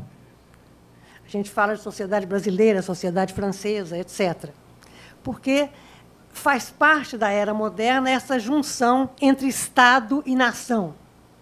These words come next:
Claro que já existia Estado e nação muito antes,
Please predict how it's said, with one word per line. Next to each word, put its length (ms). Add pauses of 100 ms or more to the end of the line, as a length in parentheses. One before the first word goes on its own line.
(640)
Claro 320
que 100
já 200
existia 480
Estado 480
e 20
nação 380
muito 260
antes, 540